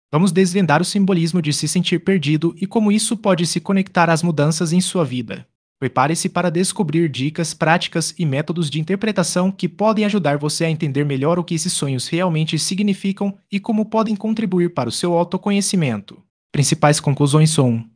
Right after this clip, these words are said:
sonhos de estar perdido mostram suas inseguranças. Dois, esses sonhos podem indicar mudanças futuras. Três, você pode sentir medo ou ansiedade ao sonhar assim. Quatro, tente lembrar os detalhes do sonho.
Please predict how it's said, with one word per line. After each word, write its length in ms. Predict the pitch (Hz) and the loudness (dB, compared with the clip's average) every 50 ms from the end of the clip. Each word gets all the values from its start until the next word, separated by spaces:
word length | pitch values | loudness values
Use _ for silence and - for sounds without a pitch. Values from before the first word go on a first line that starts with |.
| _ _ _ _ - | _ _ _ _ -6
sonhos 320 | - - 226 240 226 185 | 0 4 4 4 6 4
de 80 | 165 175 | 4 2
estar 320 | 160 - - 151 147 - | 2 2 2 2 2 2
perdido 340 | - 175 170 156 160 156 180 | 2 2 4 4 4 4 4
mostram 400 | 180 170 165 160 - - 196 190 | 6 6 4 4 4 4 4 4
suas 260 | 180 - 180 156 135 | 6 6 4 4 4
inseguranças. 840 | 147 139 - 160 156 156 147 139 123 117 - - 101 - - - - _ _ _ _ _ _ - | 2 0 0 2 2 4 4 4 4 2 0 -4 -6 -6 -8 -8 -10 _ _ _ _ _ _ 2
Dois, 420 | 190 165 131 120 - - - - _ _ _ _ _ _ - | 4 4 4 4 2 -2 -4 -8 _ _ _ _ _ _ -4
esses 220 | 170 - 185 160 | -2 -2 0 0
sonhos 300 | - 175 160 156 143 - | 2 2 2 2 0 0
podem 340 | - - 156 156 165 165 170 | 0 2 2 4 4 2 2
indicar 300 | 165 160 160 - 160 160 | 2 0 2 2 2 4
mudanças 500 | 160 160 147 131 127 131 131 - 151 - | 4 2 2 2 0 0 0 -2 -4 -4
futuras. 720 | - 165 156 - 143 120 107 107 107 - - - - _ _ _ _ _ _ _ - | -4 -6 -2 0 0 0 0 -2 -4 -6 -8 -8 -10 _ _ _ _ _ _ _ 4
Três, 460 | 220 185 147 123 - - - - _ _ _ _ _ _ | 6 6 6 6 6 2 -2 -6 _ _ _ _ _ _
você 180 | 135 - - 175 | -2 0 0 2
pode 280 | 175 226 220 196 196 | 2 2 2 2 2
sentir 340 | - 190 180 180 - 180 175 | 2 2 2 2 2 2 2
medo 360 | 165 160 160 170 165 196 196 - | 4 2 2 2 2 0 0 0
ou 160 | 180 170 165 | 0 2 2
ansiedade 480 | 170 165 - 190 175 143 143 151 165 185 | 2 2 2 0 2 2 2 2 4 2
ao 80 | 185 | 0
sonhar 320 | 175 - 180 160 151 139 131 | 2 2 2 2 2 2 2
assim. 460 | 127 123 - - 143 123 117 113 113 _ _ _ _ _ _ _ | 0 -2 -2 -4 -4 -6 -6 -10 -12 _ _ _ _ _ _ _
Quatro, 340 | - 156 139 127 - 117 113 - _ _ _ _ _ _ _ | 2 2 2 2 -2 -10 -16 -18 _ _ _ _ _ _ _
tente 240 | 160 160 160 170 | 2 2 4 4
lembrar 320 | 170 175 165 151 143 143 147 | 2 4 4 4 4 4 4
os 80 | 151 151 | 2 2
detalhes 460 | 165 190 190 190 - 135 123 127 120 | 2 2 2 2 2 2 2 2 0
do 120 | 123 135 | 0 -2
sonho. 420 | 127 - - 123 117 113 110 110 | 0 0 0 0 0 -2 -2 -4